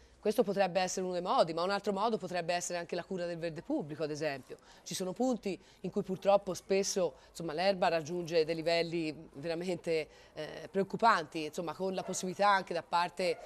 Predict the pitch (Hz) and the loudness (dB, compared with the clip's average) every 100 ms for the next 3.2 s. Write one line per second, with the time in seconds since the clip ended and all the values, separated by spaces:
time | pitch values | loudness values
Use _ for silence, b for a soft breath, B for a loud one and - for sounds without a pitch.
0 | B B - 170 156 160 175 165 160 175 | B B -4 -2 -2 -6 -12 -10 -6 -4
1 | 165 165 165 156 156 170 151 147 143 147 | -2 0 0 -2 -4 -6 -8 -10 -10 -12
2 | 147 160 196 214 214 180 151 143 143 135 | -10 -6 -2 -2 0 -2 -4 -6 -8 -10
3 | 139 | -12